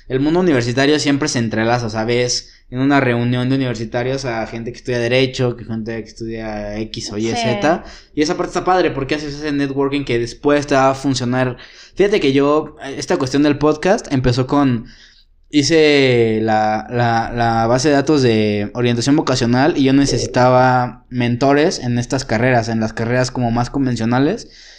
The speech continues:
Speaker 1: Hice una encuesta en Facebook y comentaron trescientas personas, un buen de carreras distintas,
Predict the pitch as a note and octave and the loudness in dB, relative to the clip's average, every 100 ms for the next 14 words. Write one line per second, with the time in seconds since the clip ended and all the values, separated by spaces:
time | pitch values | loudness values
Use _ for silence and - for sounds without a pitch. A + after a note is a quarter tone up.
0 | - - C#3 D3+ C#3+ C3 C#3 D3 C#3+ E3+ | -12 -2 2 4 4 4 2 2 2 4
1 | F3 F#3+ - - - _ B2 A#2+ _ _ | 4 4 2 -2 -18 _ -8 -8 _ _
2 | - - A#2 C3 C3 C#3 D3 C#3+ C3+ B2+ | -20 -12 -6 -4 0 2 2 0 0 0
3 | C#3 B2+ C#3 C#3 D#3 D3+ C3 B2+ C3+ C#3 | 0 2 4 4 2 0 0 2 2 2
4 | C3 - - - A#2 C3 C3+ C#3+ D3 C3+ | -2 -8 -16 -18 -8 -4 2 2 2 0
5 | B2+ C3+ B2+ - D3 D3+ A#3+ - | 0 0 -2 0 0 2 -2 -4